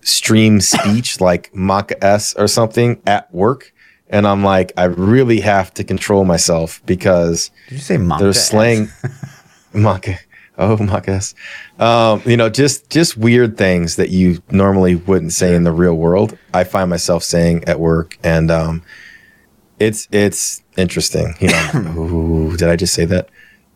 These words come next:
Speaker 1: Um, but
Speaker 2: Yeah. Okay.
Speaker 1: Onion said,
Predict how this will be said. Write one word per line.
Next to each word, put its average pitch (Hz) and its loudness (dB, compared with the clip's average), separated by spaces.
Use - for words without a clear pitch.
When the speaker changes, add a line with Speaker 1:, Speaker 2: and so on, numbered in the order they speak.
Speaker 1:
Um, 78 -4
but - -2
Speaker 2:
Yeah. 113 -8
Okay. 147 -10
Speaker 1:
Onion 143 2
said, 117 2